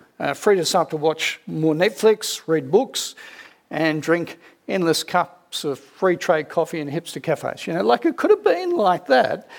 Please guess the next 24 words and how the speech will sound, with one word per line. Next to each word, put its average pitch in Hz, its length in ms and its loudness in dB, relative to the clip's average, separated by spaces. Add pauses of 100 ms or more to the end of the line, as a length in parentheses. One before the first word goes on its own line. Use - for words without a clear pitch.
(260)
uh, 165 160 2
where 165 300 2
we 165 180 2
had 156 200 2
a 160 60 2
lot 156 160 2
more 139 180 -4
flexibility. 147 760 -4 (680)
But 175 120 4
God 269 260 2
has 339 220 0
made 190 320 0
us 170 480 -4 (720)
to - 100 -2
work. - 560 -2 (1300)
Uh, - 460 -4 (120)
he's 190 200 0
actually 247 320 0
built 180 360 2
that 147 180 0
into 147 200 -4
his 147 160 -4
created 147 680 -2 (140)
order. 170 420 -4